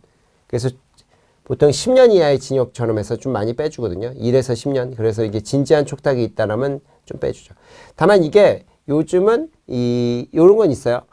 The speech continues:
연명치료 중단법이 만들어져서 의사에 의해서 이루어지는 경우가 있다라고 한다면 위법성이 조각돼서요. 촉탁승낙살인죄가 아닙니다. 합법이에요.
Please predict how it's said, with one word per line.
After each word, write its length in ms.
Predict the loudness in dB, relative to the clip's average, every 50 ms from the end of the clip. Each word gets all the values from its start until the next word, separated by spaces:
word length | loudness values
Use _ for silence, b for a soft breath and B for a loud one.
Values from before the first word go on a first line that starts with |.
| _ _ _ _ _ _ _ _ 0 2
연명치료 520 | 4 6 6 6 4 2 0 -4 -6 -6
중단법이 560 | -4 -6 -6 -4 -4 -4 -2 -4 -4 -4 -2
만들어져서 640 | -4 -4 -4 -4 -4 -4 -6 -6 -6 -6 -6 -8 -6
의사에 460 | -4 -2 -2 -2 -2 0 0 2 2 4
의해서 340 | 4 4 2 2 2 -2
이루어지는 500 | -4 -2 0 0 0 0 0 -2 -4 -4
경우가 240 | -4 -4 -4 -4 -6
있다라고 360 | -8 -6 -6 -6 -6 -4 -6
한다면 460 | -6 -6 -6 -4 -4 -2 -2 -4 -4 -8 _ _ _ _ _ -6
위법성이 540 | -2 0 4 4 4 4 4 2 0 0 0
조각돼서요. 580 | 0 -2 -2 0 -2 -4 -4 -2 -2 -2 -2 -4 -6
촉탁승낙살인죄가 960 | _ -16 -12 -4 -2 -2 0 2 2 2 2 2 0 -2 -2 -2 -2 0 0 0
아닙니다. 280 | 0 -2 -4 -4 -4 -6
합법이에요. 480 | -8 -8 0 0 0 2 2 -2 -2